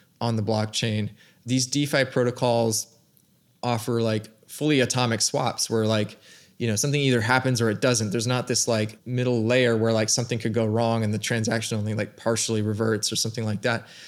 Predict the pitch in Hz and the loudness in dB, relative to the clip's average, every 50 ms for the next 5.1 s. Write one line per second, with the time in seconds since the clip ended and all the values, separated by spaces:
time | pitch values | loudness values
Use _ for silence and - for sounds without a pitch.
0 | - - - - - - - - - 139 131 131 131 123 123 - - - - _ | -20 -20 -20 -20 -20 -12 -4 -2 2 4 4 4 4 2 0 -4 -12 -20 -20 _
1 | _ _ _ - 117 147 185 240 262 254 226 180 151 - - - 151 120 127 135 | _ _ _ -2 0 0 2 2 0 0 0 0 0 -2 -2 -2 -2 0 2 2
2 | 151 156 - - 143 131 123 - 135 123 - 123 117 123 127 131 127 123 113 113 | 2 0 0 0 0 0 0 -2 -2 -2 0 0 2 2 4 4 4 2 2 0
3 | 131 170 196 160 120 117 123 127 - - - 123 123 123 120 123 113 - - - | 0 0 2 2 2 2 0 0 -4 -6 -4 -2 -2 0 -2 -2 -4 -6 -8 -2
4 | - 131 135 135 135 120 113 127 151 170 170 156 131 113 110 107 107 107 117 131 | 0 2 2 4 4 4 4 4 2 2 2 2 2 2 2 2 2 2 2 0
5 | 131 | 0